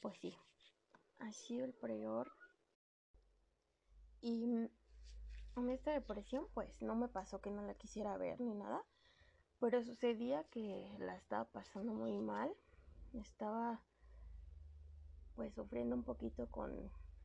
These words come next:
como con todo el alrededor, porque no me dolía la herida como me habían dicho, pero me dolía la operación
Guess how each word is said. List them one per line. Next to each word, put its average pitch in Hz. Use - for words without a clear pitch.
como 226
con 226
todo 240
el 262
alrededor, 214
porque -
no 262
me 294
dolía 247
la 220
herida 226
como 208
me 202
habían 208
dicho, 269
pero 220
me 214
dolía 214
la 208
operación 202